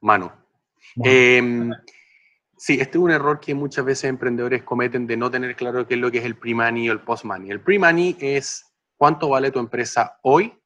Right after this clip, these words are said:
Speaker 1: sin considerar el capital que está entrando y comprando acciones de tu empresa, eh, después. Entonces, esto significa, en palabras sencillas, es que si tú tienes una valorización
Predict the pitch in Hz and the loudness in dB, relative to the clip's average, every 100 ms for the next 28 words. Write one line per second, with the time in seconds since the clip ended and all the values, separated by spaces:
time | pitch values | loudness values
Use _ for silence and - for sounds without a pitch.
0 | _ _ - - 180 196 190 160 - 123 | _ _ -16 -2 0 0 0 -2 -2 -4
1 | 117 113 110 143 160 127 117 113 110 113 | 0 2 4 4 2 -4 -2 -2 -4 0
2 | 120 139 165 151 - 127 120 131 147 170 | 4 4 2 -6 -2 -4 0 2 2 0
3 | 160 131 117 - 139 143 135 - 139 139 | -2 -4 -2 0 0 -2 -6 -4 -4 -2
4 | 123 113 - 117 - 139 160 - _ _ | -4 -6 -2 -2 0 -2 -2 -6 _ _
5 | _ _ _ 123 120 110 _ _ _ _ | _ _ _ -4 -4 -4 _ _ _ _
6 | - - - 98 - - _ _ _ _ | -8 -6 -2 -4 -4 -14 _ _ _ _
7 | _ - 110 131 113 - _ _ _ - | _ -10 -2 -2 -2 -8 _ _ _ -6
8 | 131 143 143 139 160 151 143 135 139 135 | -2 0 0 0 0 2 2 4 4 4
9 | 139 131 147 120 113 110 - 123 117 110 | 0 -2 -2 0 0 -2 -2 0 0 -2
10 | _ _ _ - - 113 160 160 156 160 | _ _ _ -12 -10 -2 -2 0 0 0
11 | 147 143 135 131 123 120 117 - 131 - | 0 0 0 0 0 -2 -4 -6 -6 -2
12 | 127 110 110 | 0 -2 -6